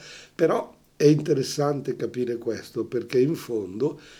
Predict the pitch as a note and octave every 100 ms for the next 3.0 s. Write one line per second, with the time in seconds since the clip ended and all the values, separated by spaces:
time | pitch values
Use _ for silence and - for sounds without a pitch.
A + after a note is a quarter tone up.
0 | - - - D#3+ C#3+ C3 - - C#3+ -
1 | B2 G2 G2+ G2+ B2 C#3 B2 A2 F#2+ G2
2 | G#2+ A#2+ A#2 A2+ C3+ - F#2+ G#2 C3